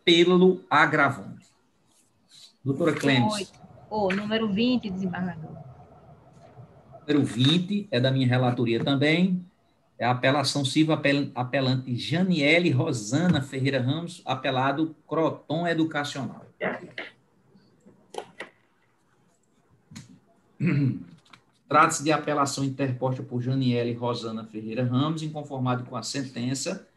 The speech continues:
Speaker 1: nos autos da ação anulatória de débito acumulada com reparação por danos morais movida em face da Croton Educacional, na qual o magistrado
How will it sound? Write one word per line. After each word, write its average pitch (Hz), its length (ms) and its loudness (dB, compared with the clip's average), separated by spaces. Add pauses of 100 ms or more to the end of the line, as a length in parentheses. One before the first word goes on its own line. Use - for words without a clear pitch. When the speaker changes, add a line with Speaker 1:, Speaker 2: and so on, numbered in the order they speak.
(560)
Speaker 1:
nos 135 240 -2
autos 135 320 0
da 143 140 2
ação 135 320 -2
anulatória 127 580 0
de 135 140 -2
débito 131 460 0
acumulada 135 400 -2
com 131 100 -10
reparação 131 580 -4
por 127 160 -8
danos 127 220 -4
morais 131 420 -2
movida 135 360 -6
em 135 80 -10
face 123 360 -2
da 131 160 -2
Croton 156 680 -2
Educacional, 135 760 -4
na 139 200 -2
qual 123 280 -4
o 135 80 -2
magistrado 135 840 -4